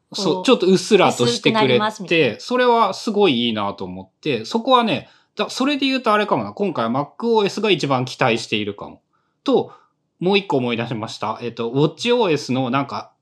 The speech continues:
Speaker 2: デジタルクラウンを回すとアプリが順番に切り替わるっていうやつ。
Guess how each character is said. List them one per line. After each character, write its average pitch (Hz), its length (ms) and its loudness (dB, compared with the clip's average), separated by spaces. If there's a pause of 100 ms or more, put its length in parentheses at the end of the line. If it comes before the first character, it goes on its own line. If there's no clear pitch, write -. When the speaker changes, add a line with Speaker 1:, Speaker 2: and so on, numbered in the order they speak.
(140)
Speaker 2:
デ 135 140 4
ジ 185 100 -4
タ 226 80 2
ル 220 120 2
ク 226 100 2
ラ 220 140 6
ウ 170 60 2
ン 135 40 2
を 120 260 2
回 127 120 4
す - 100 -14
と 175 180 0
ア - 80 2
プ - 120 -4
リ 165 80 4
が 156 120 0
順 151 220 0
番 147 160 0
に 147 80 2
切 147 140 -2
り 139 80 2
替 143 100 2
わ 131 100 4
る 107 80 0
っ - 40 -12
て - 160 -10
い - 20 -10
う - 40 -10
や 92 80 -14
つ。 - 280 -14